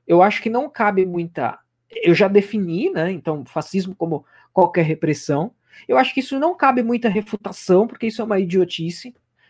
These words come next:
né? A, a, a, essa ideia, é, claro que vai depender de como a gente define repressão, mas tudo é repressão, né? A biologia nos reprime, num certo sentido,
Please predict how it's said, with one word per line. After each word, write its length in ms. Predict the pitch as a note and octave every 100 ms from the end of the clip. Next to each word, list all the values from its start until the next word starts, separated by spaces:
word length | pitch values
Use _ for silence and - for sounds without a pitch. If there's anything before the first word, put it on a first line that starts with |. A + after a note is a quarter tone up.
| _ -
né? 220 | C#3+ F#3
A, 200 | D#3 C#3+
a, 360 | - C#3+ C#3
a, 40 | D3+
essa 240 | D3 -
ideia, 300 | F3 D#3+ E3 E3 -
é, 300 | - A#2 -
claro 240 | - A#3 B3+
que 120 | A#3
vai 100 | G#3
depender 380 | G3+ G3+ F#3+ G#3
de 100 | G#3+
como 220 | A#3 A3
a 20 |
gente 240 | G#3+ G3+ F#3+
define 380 | F3 F#3 G3
repressão, 500 | F3 E3+ E3 D#3+ F#3
mas 240 | G3+ F#3 - _ _ _ _ _
tudo 560 | C#4 D#4 B3 D3+ B2 _ _ _ _ _ -
é 220 | F3+ F#3+
repressão, 680 | - D#3+ D#3 D3+ - C#3 F#3+ _ _
né? 180 | E3 E3
A 120 | D3
biologia 760 | C#3 G#3+ A#3+ G#3 D3 F#3+ C4 F3
nos 400 | D#3 - - -
reprime, 500 | D3+ F3 E3 D#3+ G3+
num 140 | D#3
certo 240 | C#3+ D#3+ B2
sentido, 480 | D3+ C#3+ C#3+ F3